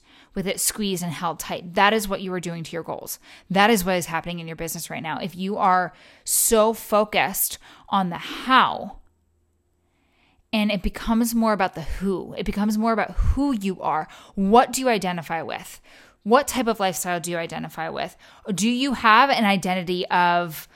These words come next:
luxury, of freedom, of abundance, of all of these things? Or do you identify with scarcity? Do you identify with frustration? Do you identify with,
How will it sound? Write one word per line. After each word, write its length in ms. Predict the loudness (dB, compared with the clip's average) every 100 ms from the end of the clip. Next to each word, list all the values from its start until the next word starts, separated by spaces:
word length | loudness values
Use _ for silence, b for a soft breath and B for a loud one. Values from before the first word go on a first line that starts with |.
| b b
luxury, 680 | 0 6 6 4 -4 -4 -2
of 180 | 0 -2
freedom, 460 | -2 -2 0 0 0
of 180 | 0
abundance, 540 | 0 2 2 4 0 -2
of 100 | -4
all 220 | -2 -2
of 120 | -4
these 200 | -8 -8
things? 640 | 2 4 4 2 -4 -4 -4 B B 0
Or 160 | 2
do 140 | 4 2
you 180 | 2 2
identify 560 | 2 2 -2 2 0
with 160 | 2 -2
scarcity? 600 | -4 -6 -6 -6 -6 -8
Do 120 | -2
you 60 | 0
identify 680 | 2 2 0 2 2 2
with 400 | 2 2 0 -2 -14 B
frustration? 680 | -4 -4 -2 -4 -4 -6 -6
Do 100 | -2
you 80 | 0
identify 580 | 2 2 0 4 4
with, 460 | 4 2 -2 -6 -14